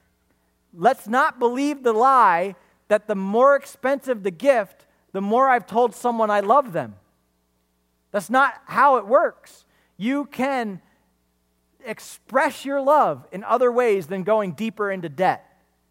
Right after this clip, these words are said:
because you bought too many things through the Thanksgiving holiday. In the video that we watched, we said, "Let's add less to our carts and more to our hearts." I like that. But let's give more.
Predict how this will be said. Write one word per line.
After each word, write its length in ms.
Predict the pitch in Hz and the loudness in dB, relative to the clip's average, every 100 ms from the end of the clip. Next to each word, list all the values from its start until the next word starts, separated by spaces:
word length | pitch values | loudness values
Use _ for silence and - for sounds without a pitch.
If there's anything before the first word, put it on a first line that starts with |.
| _ | _
because 280 | 143 175 147 | -10 -8 -8
you 60 | |
bought 540 | 147 165 165 190 185 - | -2 -2 -2 -10 -20 -14
too 140 | 180 | -10
many 180 | 170 139 | -10 -12
things 500 | - 185 151 117 _ _ _ _ - | -12 -14 -14 -20 _ _ _ _ -14
through 120 | 165 | -12
the 80 | 151 | -10
Thanksgiving 560 | 180 160 - 165 147 | -10 -12 -12 -16 -8
holiday. 380 | 156 185 170 160 | 0 2 2 0
In 80 | 160 | -6
the 60 | |
video 300 | 151 214 214 | -4 -2 0
that 160 | 190 185 | 0 -2
we 80 | 170 | -2
watched, 380 | 180 196 185 156 | 0 0 0 -6
we 80 | |
said, 240 | 151 180 160 - - | -8 -6 -8 -10 -4
"Let's 240 | 190 - - | -4 -4 -4
add 260 | 202 190 | -2 -2
less 280 | 165 202 202 | -2 -2 -2
to 160 | - 185 | -8 -6
our 160 | 151 | -4
carts 500 | 143 - 226 190 - _ _ - | -6 -4 -4 -4 -14 _ _ -14
and 160 | 170 | -10
more 240 | 160 175 190 | -8 -6 -4
to 60 | |
our 180 | 175 156 | -4 -6
hearts." 460 | 143 208 170 - - - | -6 -6 -6 -10 -20 -16
I 80 | |
like 260 | 127 185 - | -12 -12 -14
that. 160 | 95 _ _ _ _ _ _ _ _ _ _ _ _ _ _ _ _ _ _ _ _ _ _ _ _ _ _ _ _ _ | -20 _ _ _ _ _ _ _ _ _ _ _ _ _ _ _ _ _ _ _ _ _ _ _ _ _ _ _ _ _
But 120 | 156 | -10
let's 200 | 151 156 | -10 -10
give 220 | - 160 127 | -10 -12 -10
more. 340 | 143 135 95 | -12 -12 -14